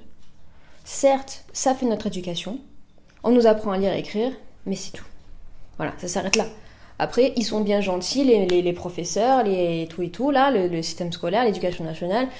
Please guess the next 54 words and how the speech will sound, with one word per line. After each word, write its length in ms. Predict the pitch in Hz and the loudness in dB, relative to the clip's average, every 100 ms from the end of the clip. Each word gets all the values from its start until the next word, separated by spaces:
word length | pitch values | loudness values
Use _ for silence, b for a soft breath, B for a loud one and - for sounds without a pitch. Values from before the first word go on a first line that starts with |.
| B B | B B
Allez, 240 | 277 302 285 | 8 10 10
maintenant, 400 | 269 262 285 320 | 8 4 4 4
quand 100 | 311 | 4
vous 160 | 262 247 | 0 4
avez 160 | 226 226 | 2 4
tout 240 | 370 269 | 2 2
brouillé, 460 | 247 302 330 302 254 | 0 2 4 4 2
brouillé 320 | 262 285 269 | 4 4 4
dans 100 | 247 | 4
la 140 | 240 | 4
tête, 260 | 240 254 226 | 4 0 0
on 60 | |
vous 140 | 220 220 | 0 2
a 80 | 226 | 0
tout, 320 | - 330 311 | 0 2 4
tout, 160 | 311 | 2
tout 180 | 285 285 | 4 4
mis, 260 | 262 269 262 B B B | 6 6 4 B B B
du 120 | 180 196 | -2 2
bourrage 380 | 240 262 262 | 4 4 4
de 100 | 226 | 4
crâne, 480 | 262 - 247 247 240 | 0 -2 0 2 4
des 100 | 226 | 4
leçons 300 | 226 226 233 | 2 0 0
à 60 | 220 | 0
apprendre 260 | 214 220 | 0 -2
par 240 | 220 214 202 | 0 0 0
cœur 120 | 220 | -2
dans 60 | 190 | 0
votre 140 | 185 | 0
cerveau, 360 | - 196 269 247 | 0 2 4 6
bah 120 | 214 | 4
maintenant, 380 | 202 214 285 294 B B - | 4 4 2 -2 B B 2
bah 120 | 220 | 4
dites-moi 340 | 226 254 254 285 | 4 2 2 2
ce 80 | |
que 80 | 254 | 2
vous 80 | 233 | 0
voulez 180 | 226 226 | 2 2
faire 220 | 233 226 | 0 -2
plus 140 | 208 | -4
tard. 320 | 202 156 - - - - - - - - - - - - - - - - | -4 -6 -8 -14 -12 -12 -10 -12 -12 -18 -16 -14 -14 -18 -20 -20 -20 -14
J'ai 420 | 165 196 196 196 - | -6 -2 -2 -2 -4
appris 320 | 220 226 - 269 | -2 -2 -4 -4
que 120 | 214 | 0
des 100 | 214 | 0
choses 240 | 214 226 | 2 0
qui 120 | - | 0
ne 40 | 185 | -2
m'intéressent 400 | 214 208 196 - | -2 -2 -6 -4
pas. 140 | 233 - | -6 0
Comment 320 | 262 247 262 | 2 2 -2
tu 220 | - 240 | -2 -4
veux 300 | 175 185 | -4 -8